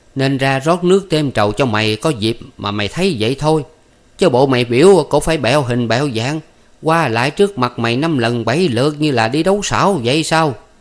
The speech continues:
"Nè, Nhâm, mày đừng kiếm chuyện nói cho ăn trét nha.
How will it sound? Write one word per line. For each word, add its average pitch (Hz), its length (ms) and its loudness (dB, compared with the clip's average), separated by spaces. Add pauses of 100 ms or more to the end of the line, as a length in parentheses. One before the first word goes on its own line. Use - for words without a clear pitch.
(1080)
"Nè, 101 340 -2 (400)
Nhâm, 123 360 0 (500)
mày 104 140 -6
đừng 127 240 0
kiếm 185 240 2
chuyện 120 240 -2
nói 175 240 2
cho 147 80 2
ăn 139 180 -2
trét 180 260 -2
nha. 139 180 -2